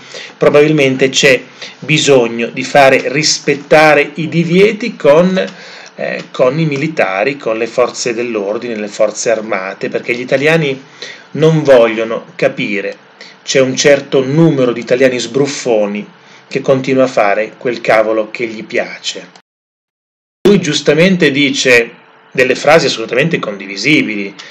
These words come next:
Dice: "Ogni volta che c'è un problema, una crisi, una situazione in cui bisogna prendere delle decisioni, in questo paese ci inventiamo una riunione con qualche ministro,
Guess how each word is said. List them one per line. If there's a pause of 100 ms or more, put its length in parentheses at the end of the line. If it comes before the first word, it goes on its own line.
Dice:
"Ogni
volta
che
c'è
un
problema,
una
crisi, (260)
una
situazione
in
cui
bisogna
prendere
delle
decisioni, (260)
in
questo
paese
ci
inventiamo
una
riunione
con
qualche
ministro,